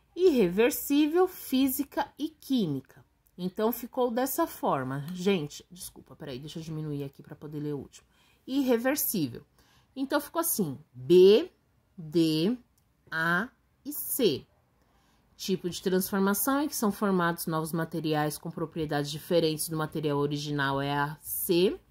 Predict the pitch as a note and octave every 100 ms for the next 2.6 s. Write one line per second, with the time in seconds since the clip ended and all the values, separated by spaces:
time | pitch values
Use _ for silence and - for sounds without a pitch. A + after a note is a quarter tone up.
0 | _ _ _ _ _ - - - _ _
1 | _ - E4+ - D4 - B3 A#3 A3+ G#3
2 | G3+ - G3 E3+ E3 -